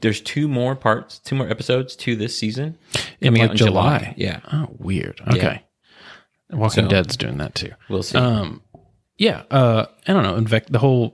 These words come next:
Speaker 2: Vecna, is that right?
Speaker 1: Yeah.
Speaker 2: So far, he just seems like a bad guy for the sake of being a bad guy. Um,
Speaker 1: Hold on to your britches.
Speaker 2: Okay, fair enough. And, uh, yeah, I don't know. It was an interesting move to move away from the Demogorgons and add a new baddie to it.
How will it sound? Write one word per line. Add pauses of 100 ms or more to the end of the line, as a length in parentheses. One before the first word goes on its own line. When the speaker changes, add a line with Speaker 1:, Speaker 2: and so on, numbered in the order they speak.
Speaker 2:
Vecna,
is
that
right? (220)
Speaker 1:
Yeah. (340)
Speaker 2:
So
far,
he
just
seems
like
a
bad
guy
for
the
sake
of (140)
being
a
bad
guy. (600)
Um,
Speaker 1:
Hold
on
to
your
britches.
Speaker 2:
Okay,
fair
enough. (260)
And,
uh,
yeah,
I
don't
know.
It
was
an (140)
interesting
move
to
move
away
from (120)
the
Demogorgons
and (100)
add
a
new
baddie
to
it.